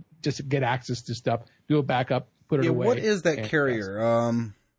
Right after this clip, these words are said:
Speaker 2: we did a review
Speaker 1: what
Speaker 2: of that.
Speaker 1: Yes,
Speaker 2: It's,
Speaker 1: yeah, you
Speaker 2: Otherworld
Speaker 1: probably
Speaker 2: Computer
Speaker 1: know.
Speaker 2: has those.
Speaker 1: Yes, they
Speaker 2: Um,
Speaker 1: do.
Speaker 2: I'm
Speaker 1: It's a
Speaker 2: looking.
Speaker 1: great
Speaker 2: Hey, there it is. Universal drive adapter.
Speaker 1: That's
Speaker 2: Those
Speaker 1: it.
Speaker 2: things are just, I love that. I've got one. Um, unfortunately,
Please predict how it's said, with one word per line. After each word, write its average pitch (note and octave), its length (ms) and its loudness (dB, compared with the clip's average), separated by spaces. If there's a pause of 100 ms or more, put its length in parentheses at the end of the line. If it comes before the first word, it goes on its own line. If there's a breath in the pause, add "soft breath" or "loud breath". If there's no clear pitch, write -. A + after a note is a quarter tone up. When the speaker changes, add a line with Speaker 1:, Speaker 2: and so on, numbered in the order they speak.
(140)
Speaker 2:
we D#3+ 140 -6
did G3 180 -2
a E3 40 2
review A#2 380 4
Speaker 1:
what C#3+ 80 6
Speaker 2:
of F#2 180 2
that. E2 420 -2
Speaker 1:
Yes, G#3 100 -2 (140)
Speaker 2:
It's, - 320 -12
Speaker 1:
yeah, D3 80 6
you - 60 8
Speaker 2:
Otherworld F#3 240 6
Speaker 1:
probably C#4 220 2
Speaker 2:
Computer D3+ 300 2
Speaker 1:
know. A#2 60 -4
Speaker 2:
has B2 320 2
those. B1 460 -6 (720)
Speaker 1:
Yes, D3+ 320 2
they B2+ 160 4
Speaker 2:
Um, D#3 80 0
Speaker 1:
do. E3 260 4 (100)
Speaker 2:
I'm A#2+ 200 0
Speaker 1:
It's B2 60 4
a B2+ 40 4
Speaker 2:
looking. D3+ 320 2
Speaker 1:
great B2+ 100 0
Speaker 2:
Hey, D3 60 2
there D3+ 160 8
it C3 40 6
is. B2 140 4
Universal E3 500 4
drive A2+ 300 4
adapter. D#2+ 560 -4 (460)
Speaker 1:
That's D#3 160 0
Speaker 2:
Those G#3 260 4
Speaker 1:
it. - 60 -14
Speaker 2:
things B2+ 300 4
are G2+ 200 0
just, D3 400 2
I C#3 180 4
love G2+ 380 0
that. C#2 300 -6
I've B2+ 220 4
got A2+ 300 6
one. B2 400 0 (120)
Um, G#2 400 2
unfortunately, A2 840 0